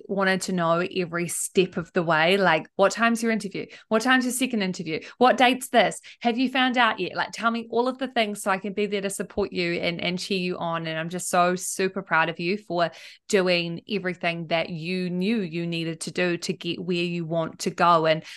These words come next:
I know that you're not going to stop here. Um, and I'm very excited to see where this journey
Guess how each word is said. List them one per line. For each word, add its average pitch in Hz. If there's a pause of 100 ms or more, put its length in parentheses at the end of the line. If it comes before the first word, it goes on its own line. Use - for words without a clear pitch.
(120)
I 190
know 190
that -
you're 170
not 170
going 165
to 165
stop -
here. 185 (380)
Um, 165
and 175
I'm 170
very 165
excited 165
to 180
see 165
where 165 (100)
this 180
journey 160